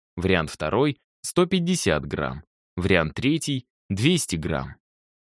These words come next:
Сергей заказал приготовление трёх чашек кофе и трёх чашек кофе со сливками первого варианта.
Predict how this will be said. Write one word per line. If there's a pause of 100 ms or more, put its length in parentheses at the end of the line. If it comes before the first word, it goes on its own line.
(180)
Сергей
заказал
приготовление
трёх
чашек
кофе (320)
и
трёх
чашек
кофе
со
сливками
первого
варианта.